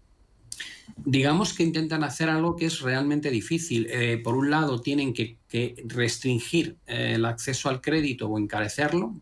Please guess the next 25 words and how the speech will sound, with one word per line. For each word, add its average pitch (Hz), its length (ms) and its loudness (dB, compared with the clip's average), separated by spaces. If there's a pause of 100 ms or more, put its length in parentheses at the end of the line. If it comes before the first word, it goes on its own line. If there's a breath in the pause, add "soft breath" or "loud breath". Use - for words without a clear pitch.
(120)
para 113 200 2
reducir 113 480 0
la 139 120 2
demanda 131 420 2
y, 104 60 -4
por 104 180 -8
tanto, 127 280 -2
que 110 100 -2
la 110 60 2
inflación 104 460 -2
remita. 156 520 2 (360 loud breath)
Por 120 160 2
otro 143 220 2
lado, 156 360 2
esa 139 220 0
jugada 165 600 2 (260 soft breath)
intentan 131 420 2
que 151 100 2
no 156 140 4
tenga 151 200 2
impacto 117 420 -2
en 107 80 2
el 104 60 0
sector 107 420 -4
financiero. 117 720 0